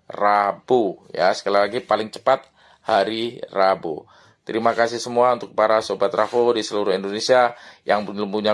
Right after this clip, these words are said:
koleksi Indonesia Raya Blue, Blue dan Red, silahkan bisa order ya. Bunganya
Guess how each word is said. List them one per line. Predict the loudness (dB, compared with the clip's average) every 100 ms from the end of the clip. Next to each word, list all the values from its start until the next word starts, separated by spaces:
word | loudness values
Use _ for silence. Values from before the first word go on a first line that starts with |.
| 0
koleksi | 0 0 -2 -2 -2
Indonesia | -2 -2 -2 0 2
Raya | 2 2 0
Blue, | 0 0 0 -2
Blue | -2 2 2 0 -2
dan | 0 0 2
Red, | 0 0
silahkan | -4 -4 0 -2 -2
bisa | -6 2 2 2 -6 _ _ _ _ _ _ _ _ _ _ _ _ -20 -20 _ 0
order | 2 4 2 0 -6 -20 _ _ _
ya. | -6 -4 -6 -8
Bunganya | -2 0 0